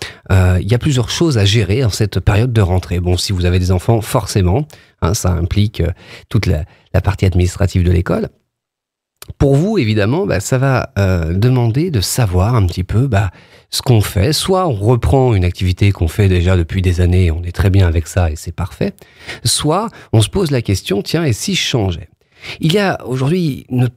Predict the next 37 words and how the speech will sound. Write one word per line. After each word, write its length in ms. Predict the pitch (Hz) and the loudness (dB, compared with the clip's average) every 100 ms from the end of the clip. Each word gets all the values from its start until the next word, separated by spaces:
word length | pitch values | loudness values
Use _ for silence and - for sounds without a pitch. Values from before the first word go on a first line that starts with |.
| _ - | _ 2
pléthore, 800 | 196 196 147 - 190 165 127 101 | 2 2 -2 -2 -2 0 -2 -4
pléthore, 500 | 127 123 - 123 104 | -2 -2 0 -2 0
pléthore 400 | 104 101 113 110 | -2 0 0 2
d'activités, 840 | 113 - - 92 110 - 123 110 - - - | 2 0 -2 0 0 2 2 2 -2 -16 -2
euh, 220 | 90 85 | 2 2
possibles. 560 | 80 110 98 196 208 110 - - | 4 2 2 -2 -2 -2 -4 -4
Et 80 | - | -2
c'est 120 | - | 0
vrai 140 | 160 185 | 0 0
que 140 | - | 0
des 100 | 127 | -2
fois, 140 | 120 180 | 0 0
c'est 160 | - | 2
un 100 | 113 | 2
petit 160 | 120 135 | 2 0
peu 280 | - 175 175 | 0 0 0
difficile. 640 | 110 117 95 - - - - _ _ _ _ _ _ _ _ - | -2 0 0 -4 -6 -10 -14 _ _ _ _ _ _ _ _ -4
Alors, 160 | 190 | -2
si 100 | - | -2
je 80 | 175 | -2
peux 360 | - 226 147 - | -2 0 0 -2
vous 240 | 113 131 101 | 0 2 4
aider, 240 | 82 123 | 2 0
moi, 140 | 104 | 0
vous 80 | 82 | 0
savez, 240 | 98 107 120 | 0 0 0
je 80 | |
suis 200 | 87 - | -2 -4
toujours... 440 | 90 107 127 135 82 | -2 0 2 0 -2
Euh, 80 | 85 - _ _ _ _ _ _ _ - - | -6 -12 _ _ _ _ _ _ _ -18 -6
avide 340 | - 95 123 95 | -2 0 0 0
de 120 | 87 | 0
donner 300 | 98 104 110 | 2 2 2
des, 180 | 82 82 - - - | -2 -6 -14 -18 -4
des 120 | 101 | -2
conseils, 640 | - 120 110 - 120 113 101 | 0 -2 -2 -2 0 0 -4
des, 340 | 90 85 | -6 -6